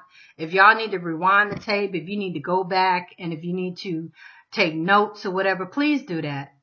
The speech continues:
you know, because everything I say was relevant. Everything I said is helpful and needful. And it, I wasn't just bad, uh,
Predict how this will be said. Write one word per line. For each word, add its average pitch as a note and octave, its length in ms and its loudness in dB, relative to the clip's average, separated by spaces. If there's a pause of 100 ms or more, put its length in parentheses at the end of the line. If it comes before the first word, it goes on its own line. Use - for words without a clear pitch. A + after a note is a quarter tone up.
you F3+ 160 -2
know, E3 300 -2
because F3 680 0 (100)
everything A#3+ 440 0
I F#3+ 140 2
say F#3 220 -6
was D#3+ 200 -8
relevant. D3 520 -8
Everything A3 420 0
I G3 140 0
said E3 500 -6 (280)
is E3+ 140 -10
helpful F#3+ 520 0
and E3+ 180 -4
needful. F3+ 580 -6
And F3 140 -8
it, F3 160 -10
I F3 80 0
wasn't G3+ 380 -2
just E3+ 260 -10
bad, F#3 400 4
uh, D#3+ 420 0